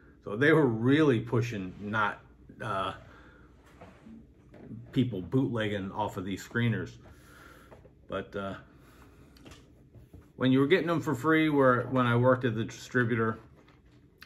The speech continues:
I mean, it was a nice thing to have, to watch the movie, not have to pay for it.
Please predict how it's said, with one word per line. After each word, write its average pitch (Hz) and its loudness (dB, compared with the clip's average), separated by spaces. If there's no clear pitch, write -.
I 117 -8
mean, 110 -6
it 113 -2
was 101 -6
a 113 -4
nice 113 -2
thing 120 2
to 107 -2
have, 135 2
to 107 -8
watch 113 -2
the 101 -8
movie, 127 2
not 101 -6
have 98 -10
to - -20
pay 117 -2
for 110 -4
it. - -16